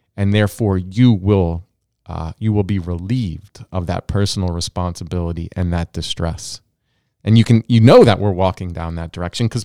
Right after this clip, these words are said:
politically there's an ideology that tries to serve that, that your entire fate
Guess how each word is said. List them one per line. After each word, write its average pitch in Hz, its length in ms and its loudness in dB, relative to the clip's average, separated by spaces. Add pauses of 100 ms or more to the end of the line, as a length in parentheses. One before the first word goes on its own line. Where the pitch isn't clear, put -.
(120)
politically 107 720 -4 (200)
there's 98 180 -4
an 98 180 0
ideology 98 920 -2 (200)
that 90 140 -6
tries 104 260 0
to 92 120 -6
serve 101 400 -2
that, - 260 -12 (400)
that 101 180 -4
your 104 220 4
entire 113 480 2
fate - 540 -6